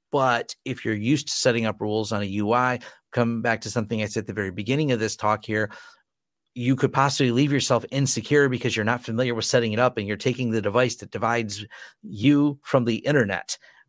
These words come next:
And are you doing an allow all rule? You weren't aware of it because of the learning curve.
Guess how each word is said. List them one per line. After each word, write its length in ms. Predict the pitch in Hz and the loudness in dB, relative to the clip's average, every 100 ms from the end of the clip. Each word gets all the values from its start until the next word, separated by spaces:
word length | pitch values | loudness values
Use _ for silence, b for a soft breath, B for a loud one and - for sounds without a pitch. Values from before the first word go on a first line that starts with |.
| _ 123 | _ -6
And 320 | 107 92 90 _ _ _ - | -6 -6 -10 _ _ _ -4
are 100 | 104 | 0
you 240 | 123 120 | 2 4
doing 320 | 107 131 135 120 | 4 2 2 4
an 80 | |
allow 340 | 117 110 120 117 | 4 6 6 4
all 300 | - 147 143 | 4 4 4
rule? 280 | 113 123 120 | 4 2 2
You 200 | 104 113 | 0 -2
weren't 200 | 107 110 | -2 -4
aware 300 | 95 120 139 | -2 0 0
of 80 | 127 | 0
it 120 | 143 | -2
because 260 | 117 104 92 | -4 -8 -8
of 80 | 92 | -8
the 80 | |
learning 320 | 95 139 120 101 | -4 -2 -4 -6
curve. 240 | 92 | -8